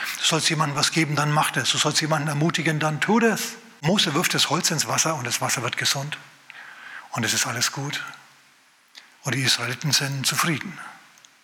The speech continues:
Aber Gott sagt, „Ihr habt die Prüfung jetzt nicht bestanden.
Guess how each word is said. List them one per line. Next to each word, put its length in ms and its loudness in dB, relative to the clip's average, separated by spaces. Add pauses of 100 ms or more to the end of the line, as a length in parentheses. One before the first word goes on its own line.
(260)
Aber 200 0
Gott 200 2
sagt, 440 0 (720)
„Ihr 80 2
habt 120 -2
die 60 0
Prüfung 300 0
jetzt 260 2
nicht 220 -2
bestanden. 460 -2